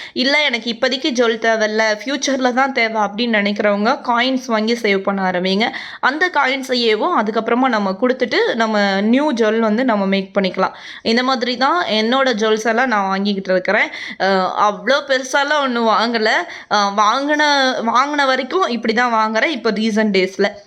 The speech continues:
எதுக்காக நான் வாங்கல அப்படின்றதுக்கான அப்டேட்டையுமே நான் உங்களுக்கு வந்து கொடுத்துருக்குறேன்.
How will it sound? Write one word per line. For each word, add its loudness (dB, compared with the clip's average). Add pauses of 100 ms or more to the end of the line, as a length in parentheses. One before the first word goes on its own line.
(100)
எதுக்காக 0
நான் 2
வாங்கல 2
அப்படின்றதுக்கான 2
அப்டேட்டையுமே 0
நான் 2
உங்களுக்கு -2
வந்து -2
கொடுத்துருக்குறேன். -2